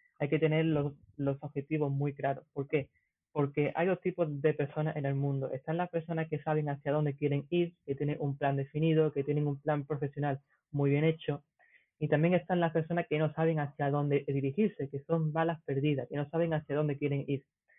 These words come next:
Bueno, pues las personas que, que sí saben cuál es su meta, utilizan y dominan a las personas que no saben cuál es para poder alcanzar su meta. Ese es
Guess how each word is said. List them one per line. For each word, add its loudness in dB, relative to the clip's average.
Bueno, 4
pues 6
las 4
personas 2
que, -20
que 2
sí 0
saben 2
cuál 6
es 2
su -4
meta, 0
utilizan 2
y 4
dominan 2
a -4
las -2
personas -4
que -2
no 0
saben -2
cuál 0
es -2
para 4
poder 2
alcanzar -2
su -10
meta. -6
Ese 0
es -2